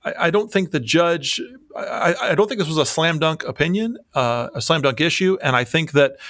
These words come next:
the judge saying the statute was unambiguous was probably a bridge too far. So I, I, I don't think she necessarily got it right or got it wrong. I don't think she totally proved it, though.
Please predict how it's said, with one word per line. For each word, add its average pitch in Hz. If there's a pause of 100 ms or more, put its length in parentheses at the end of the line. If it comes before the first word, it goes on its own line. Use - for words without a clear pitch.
(160)
the 135
judge 147
saying 147
the 117
statute 147
was 127
unambiguous 147 (280)
was 127
probably 139
a 117
bridge 131
too 120
far. 107
So -
I, 131
I, 147 (320)
I 143
don't 175
think 175
she 170
necessarily 160
got 139
it 139
right 143
or 127
got 120
it 113
wrong. 127
I 131
don't 139
think 139
she 117
totally 113
proved 107
it, 95
though. 95